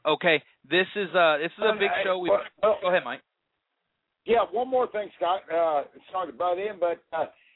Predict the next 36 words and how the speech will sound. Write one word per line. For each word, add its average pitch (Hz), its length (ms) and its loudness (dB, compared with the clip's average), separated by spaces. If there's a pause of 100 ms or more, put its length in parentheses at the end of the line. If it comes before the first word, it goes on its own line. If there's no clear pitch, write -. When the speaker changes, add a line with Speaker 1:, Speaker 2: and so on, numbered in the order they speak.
Speaker 2:
you 202 80 -6
know, 196 220 2 (300)
that 196 260 2
three 220 260 -10
R 214 80 0
R, 214 380 2
uh, 165 200 -6 (120)
you 180 100 -8
know, 202 180 -2
it's, 180 200 -10 (840)
it's 156 200 -10
kind 214 200 0
of 196 60 -8
a, 156 100 2 (160)
it, 156 220 -4 (460)
like 175 200 0
you 220 120 -10 (120)
said, 147 240 0
it, 131 200 -16 (120)
it's 156 160 -8 (100)
kind 180 140 -4
of 143 60 -8
a - 180 -10
fad, 202 440 4 (300)
but 185 280 4
it 190 180 -8
is 262 240 -4
kind 208 160 0
of - 120 -8
fun 208 280 2
to 185 60 -16
do 202 260 -4
in, 185 240 -8
uh, 180 160 -4 (120)
certain 185 360 -4
leagues. 180 240 -6